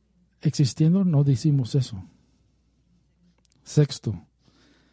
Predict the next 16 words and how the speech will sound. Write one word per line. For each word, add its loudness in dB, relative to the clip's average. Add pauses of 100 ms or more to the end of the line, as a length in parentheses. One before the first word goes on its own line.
(640)
el 4
gobierno 4
de 4
Irán 2
es, 0
según 4
cualquier 2
defici-, 4
definición 4
bíblica, 0
un 2
gobierno 4
completamente 2
malvado. 0 (4000)
¿Por 0
qué? 2